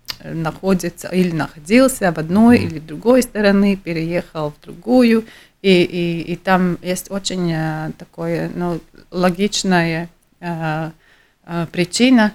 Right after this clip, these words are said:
Speaker 1: чтобы
Speaker 2: Мгм.
Speaker 1: тоже там было
Speaker 2: Мгм.
Speaker 1: финансирование другой страны, но, но это не, не всегда так. Тоже можно просто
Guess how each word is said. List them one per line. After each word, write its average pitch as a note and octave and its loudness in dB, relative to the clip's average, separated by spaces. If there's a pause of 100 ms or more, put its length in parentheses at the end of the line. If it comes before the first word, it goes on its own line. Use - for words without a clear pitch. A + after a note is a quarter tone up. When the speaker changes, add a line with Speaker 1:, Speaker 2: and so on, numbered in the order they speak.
Speaker 1:
чтобы E3+ 0
Speaker 2:
Мгм. F2+ -8
Speaker 1:
тоже F#3+ 2
там D#3+ -4
было F3+ 4
Speaker 2:
Мгм. F3 -4
Speaker 1:
финансирование F3+ 0
другой E3 -4
страны, B3+ 2
но, G#3+ 4
но A3+ 4
это A3 -2
не, G#3+ 4 (100)
не G#3 2
всегда G3+ 0
так. - -12 (240)
Тоже F#3+ -4
можно G3 2
просто G3 -2